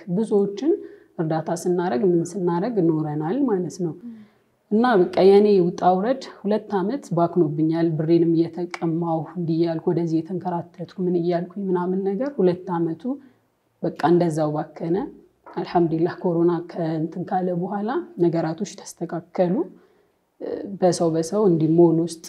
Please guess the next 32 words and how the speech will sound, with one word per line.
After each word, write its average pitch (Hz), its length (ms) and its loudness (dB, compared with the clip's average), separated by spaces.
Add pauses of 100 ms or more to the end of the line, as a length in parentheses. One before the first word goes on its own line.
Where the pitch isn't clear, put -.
(160)
የሆነ 170 300 4
ጁስ 143 220 -8
ቤት 160 200 0
ውስጥ - 220 -18
ነገር 160 360 0
ስራ 165 280 -4
አገኘው። 156 380 0
ፌስቲቫል 160 500 -4
የሚባል 165 540 -2
ቦታ፣ 196 220 -4 (640)
እዛ 170 160 0 (100)
እየሰራው 180 540 0 (220)
ጥሩ 277 160 -6 (100)
ነገር 156 320 4
ላይ 156 180 -2
ደረስኩኝ። 151 600 -4 (600)
እዛ 175 340 -2 (120)
ኢጃዛ 170 420 2
ቤት 156 240 -2
የሚባል 165 500 0
ነገር 160 300 -4
አለ። 170 200 -2 (180)
አንቺ 175 280 0
ላይ 180 160 0
ገባሽ 170 340 -2
ይችላል፣ 208 400 -4
የሚከታተሉ 175 680 -2
የአረብ 175 300 -2
ሀገር 170 260 -2
ሴቶች 208 420 -4
ይገባቸዋል። 160 640 -2
እና 190 120 0